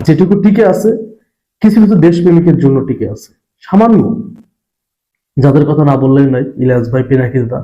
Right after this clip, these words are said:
এদের মতো কিছু দেশপ্রেমিক আছে বিদায় টিকে আছে, তা না হলে এটা সম্পূর্ণ চুরি হয়ে যাইতো। কষ্টের জায়গা এখানেই যে যারা দেশটা স্বাধীন করলো, যারা হাসিনাকে দেশ থেকে পালিয়ে যেতে বাধ্য করলো,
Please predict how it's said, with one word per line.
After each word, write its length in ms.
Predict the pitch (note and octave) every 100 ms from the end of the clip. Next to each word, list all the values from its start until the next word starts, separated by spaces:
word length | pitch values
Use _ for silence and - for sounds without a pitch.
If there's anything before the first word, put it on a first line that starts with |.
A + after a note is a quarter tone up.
| - _ _ _ _ D3
এদের 180 | C#3
মতো 180 | D#3 D3 C#3+
কিছু 120 | C#3+ C#3+
দেশপ্রেমিক 440 | D3 - D3 C#3+
আছে 180 | C3 D3+
বিদায় 300 | C#3 C3 B2+ - - _ _ _ _ _ _ _
টিকে 160 | C#3+ -
আছে, 240 | - - - - _ _ _ _
তা 60 | -
না 100 | D#3
হলে 220 | D#3+ D3 D3
এটা 140 | - -
সম্পূর্ণ 240 | C#3 D#3+ D#3
চুরি 140 | D#3 C#3
হয়ে 180 | B2 A#2
যাইতো। 220 | G#2+ - - -
কষ্টের 300 | F#3 A3 G3
জায়গা 200 | G3+ F#3+
এখানেই 380 | E3+ F#3 B2+ - - - _ _ _ _
যে 180 | A#2+ D3 C#3
যারা 180 | C3+ D3
দেশটা 320 | D3 D3+ - D3+
স্বাধীন 320 | D3 C#3 E3
করলো, 300 | E3+ E3+ E3+ F3 - - - _
যারা 240 | C3+ C#3 D3 - -
হাসিনাকে 360 | B2 D#3+ E3
দেশ 140 | D3 C#3
থেকে 160 | D3 D3+
পালিয়ে 300 | D3 C#3+ D3+
যেতে 180 | D3 D3
বাধ্য 260 | C3 C3 D#3+
করলো, 340 | E3 E3 D#3+